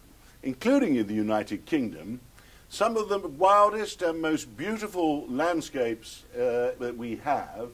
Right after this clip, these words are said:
have been virtually destroyed by putting up wind farms. But <clears throat> objects, as is being pointed out, bigger than Trafalgar, Nelson's column in Trafalgar Square,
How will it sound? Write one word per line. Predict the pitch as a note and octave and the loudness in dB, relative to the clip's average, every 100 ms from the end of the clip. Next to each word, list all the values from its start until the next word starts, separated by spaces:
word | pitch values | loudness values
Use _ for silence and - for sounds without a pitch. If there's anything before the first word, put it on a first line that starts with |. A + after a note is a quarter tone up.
| - - - - | -16 -20 -20 -6
have | E3 D#3+ | -4 -2
been | F#3 F3+ | -2 -4
virtually | C#3+ G#3+ A#3 - A3+ F3+ | 0 2 2 -2 -8 -8
destroyed | D#3 D#3+ - - - B3+ B3 G#2 D2 - - - - - - | -8 -10 -12 -14 2 4 4 0 -6 -16 -20 -20 -20 -16 0
by | D3+ E3 | 4 4
putting | E3 A3+ A3+ C#3 | 4 0 0 0
up | A#2 - - | 0 -2 -6
wind | G#3+ C4 A3+ | -2 0 0
farms. | C3+ F#2+ D2+ - - B2 B2+ - | 0 -2 -2 -12 -14 -12 -8 2
But | D#3 F3 - | 2 2 -4
<clears throat> | - - | -8 -2
objects, | F3 A3 G#3 G#3+ - - - - - - | 2 2 2 0 0 -8 -20 -20 -18 -14
as | C#3+ | -10
is | C#3 | -8
being | B2 F3 D3 | -4 -4 0
pointed | E3 C#3+ D#3 | 0 0 4
out, | C#3+ C#3 A#2 | 4 4 2
bigger | F3+ G3 | 2 2
than | E3+ D#3 | 2 0
Trafalgar, | C#3 C#3 D3+ C#3 B2+ B2+ B2+ A2 D3+ D3 | -2 -4 2 2 2 0 0 0 -4 -2
Nelson's | D3 D#3 - B2+ - | 0 -2 -2 -6 -2
column | D#3 C#3 C3 | 0 0 0
in | C3 | -2
Trafalgar | A#2+ A#2+ C3+ C3 A#2+ | -2 2 4 4 2
Square, | - D3 C#3+ - A#2 | -2 4 4 4 0